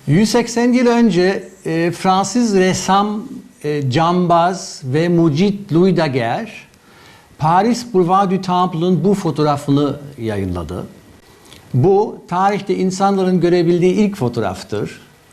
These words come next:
Fotoğrafın sol alt kısmında bir ayakkabı boyacısını ve müşterisini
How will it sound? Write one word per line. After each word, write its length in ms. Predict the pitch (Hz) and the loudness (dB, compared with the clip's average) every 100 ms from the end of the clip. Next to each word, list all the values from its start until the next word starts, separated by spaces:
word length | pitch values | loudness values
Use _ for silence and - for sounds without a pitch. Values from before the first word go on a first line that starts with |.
| - - - _ | -20 -20 -20 _
Fotoğrafın 520 | - 151 190 214 233 | -4 0 2 2 0
sol 300 | 196 208 196 | -2 0 0
alt 340 | 185 185 226 - | 2 2 0 -4
kısmında 760 | 175 156 143 135 131 170 214 180 160 | -6 -2 0 0 2 0 -2 -6 0
bir 280 | 202 - 175 | 0 2 0
ayakkabı 500 | 185 185 196 196 147 | 0 0 2 2 2
boyacısını 760 | 143 127 123 - 135 180 240 - | 0 0 -6 -2 0 0 -2 -6
ve 340 | 139 165 180 185 | -4 0 -2 -4
müşterisini 840 | 160 156 - 156 147 147 165 143 | -2 -2 0 0 0 0 0 0